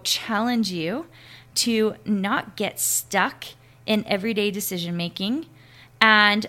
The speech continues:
I want you to be a product of your decisions.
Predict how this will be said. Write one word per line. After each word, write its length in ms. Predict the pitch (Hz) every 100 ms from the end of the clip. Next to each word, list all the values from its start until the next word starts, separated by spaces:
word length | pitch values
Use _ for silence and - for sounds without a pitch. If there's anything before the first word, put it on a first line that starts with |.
| -
I 140 | 220
want 480 | 262 254 233 - -
you 240 | 214 214
to 160 | 214 196
be 240 | 196 -
a 120 | 214
product 840 | 214 - - 254 247 262 208 208 -
of 160 | 202
your 80 | 190
decisions. 800 | 175 202 - 180 165 185 294 -